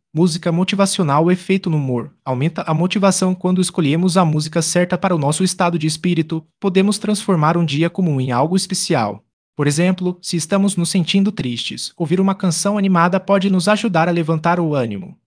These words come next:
A música é uma ferramenta poderosa que podemos usar para melhorar nossa saúde mental. Ao escutá-la, estamos não apenas desfrutando, mas também cuidando de nossa mente. Assim, o impacto da música na saúde mental e na mente saudável é inegável.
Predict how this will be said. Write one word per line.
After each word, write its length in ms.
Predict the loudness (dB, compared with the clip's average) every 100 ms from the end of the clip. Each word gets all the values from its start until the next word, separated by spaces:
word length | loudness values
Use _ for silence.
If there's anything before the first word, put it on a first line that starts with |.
| _
A 80 | -4
música 400 | 0 0 0 0
é 40 | 0
uma 120 | 0
ferramenta 500 | 0 0 0 -2 -4
poderosa 540 | -2 0 4 4 2
que 120 | -2
podemos 360 | -4 0 2 2
usar 280 | 0 0 0
para 180 | -2 0
melhorar 360 | 0 2 2
nossa 240 | 0 -2 -2
saúde 440 | -2 -2 0 0
mental. 560 | -2 0 0 0 -6 -16 _ _ -4
Ao 100 | -2
escutá-la, 680 | -2 -6 0 0 2 -2 -8 -12
estamos 400 | -4 0 0 0
não 120 | 0
apenas 380 | 0 0 0 0
desfrutando, 720 | -2 -2 -8 -2 -2 -2 -10 _
mas 220 | -2 -2 0
também 280 | 0 0
cuidando 400 | 0 -2 -2 -2
de 120 | -2 -4
nossa 260 | -2 -2
mente. 520 | -2 -4 -6 -10 -14 _ _ _
Assim, 460 | -4 -2 0 -2 -4 -4
o 80 | -2
impacto 400 | 0 -2 -2 -2
da 140 | -2
música 360 | 0 -2 -2 -2
na 120 | -2
saúde 340 | 0 0 0
mental 460 | -2 0 2 2 2
e 60 | 0
na 120 | 0
mente 260 | 0 0 -2
saudável 580 | -2 0 0 2 -2 0
é 120 | 0
inegável. 640 | 2 0 0 -2 -4 -12